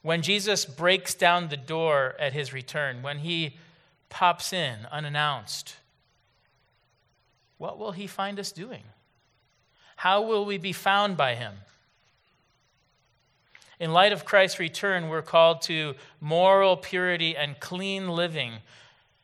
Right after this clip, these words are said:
so that when we are found by him, we are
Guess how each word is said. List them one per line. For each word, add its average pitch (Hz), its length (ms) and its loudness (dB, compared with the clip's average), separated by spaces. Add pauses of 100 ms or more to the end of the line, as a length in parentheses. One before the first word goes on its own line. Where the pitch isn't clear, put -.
(320)
so 165 220 0
that 156 200 4
when 190 180 2
we 254 140 2
are 220 100 8
found 233 400 2
by 151 200 4
him, 147 320 -2
we 170 180 -2
are 160 500 4